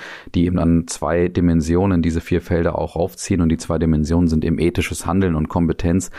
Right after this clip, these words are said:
Und da sieht man nochmal den extrem krassen Gap, der inzwischen eben nochmal weiter entstanden ist zwischen Politik und Media, die ganz unten links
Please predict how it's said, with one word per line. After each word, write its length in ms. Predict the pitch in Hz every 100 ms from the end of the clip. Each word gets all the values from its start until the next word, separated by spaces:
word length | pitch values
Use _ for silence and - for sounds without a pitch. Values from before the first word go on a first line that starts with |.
| - - -
Und 80 |
da 80 | 87
sieht 240 | 80 101 -
man 100 | 87
nochmal 260 | 87 87
den 180 | 82 80
extrem 720 | - - - - - 92 98
krassen 460 | - - 87 101 85
Gap, 240 | 87 -
der 120 | 85
inzwischen 640 | 80 82 - - - 95 87
eben 140 | 78
nochmal 320 | 85 90 82
weiter 240 | 78 85 82
entstanden 540 | 82 - 80 90 -
ist 220 | 78 - - - -
zwischen 440 | - 92 - 90 87
Politik 460 | 90 82 - -
und 140 | 87 82
Media, 360 | 90 101 98
die 140 | 87 82
ganz 260 | 87 87
unten 300 | - 87 87
links 340 | 82 107 110